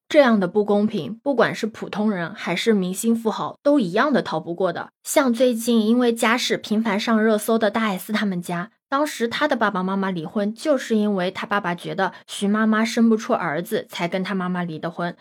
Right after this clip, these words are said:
而他的妹妹小 S 也在自己的节目中自曝了，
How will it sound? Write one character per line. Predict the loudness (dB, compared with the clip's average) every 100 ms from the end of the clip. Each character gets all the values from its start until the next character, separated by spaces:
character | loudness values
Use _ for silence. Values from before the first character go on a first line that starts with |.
| -2
而 | 0 0
他 | 0
的 | 2
妹 | 2
妹 | 2 2
小 | 0 -2
S | -4 -6 -6 -4 -4 _ -2
也 | 0
在 | 2 0
自 | 0 -4
己 | -2
的 | -2
节 | 0 2
目 | 4 2
中 | 2 0
自 | 0 0
曝 | 0 2
了， | 0